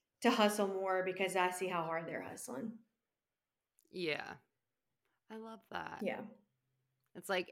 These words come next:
Speaker 2: and it's such, um, it's such kind of a gift when you have people that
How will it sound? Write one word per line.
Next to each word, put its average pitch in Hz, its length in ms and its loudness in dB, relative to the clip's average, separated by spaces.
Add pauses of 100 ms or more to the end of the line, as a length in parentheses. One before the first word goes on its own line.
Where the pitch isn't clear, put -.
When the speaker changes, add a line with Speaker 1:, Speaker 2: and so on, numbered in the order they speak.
Speaker 2:
and 240 300 2
it's 233 260 -4
such, - 540 -4 (100)
um, 143 640 -2 (1800)
it's 208 220 -6
such - 440 -6
kind 294 240 -6
of 330 100 -6 (1800)
a 208 80 2
gift 160 680 -4 (480)
when 160 680 2 (160)
you 185 260 -6
have 156 320 2 (140)
people 190 380 -6
that 185 220 0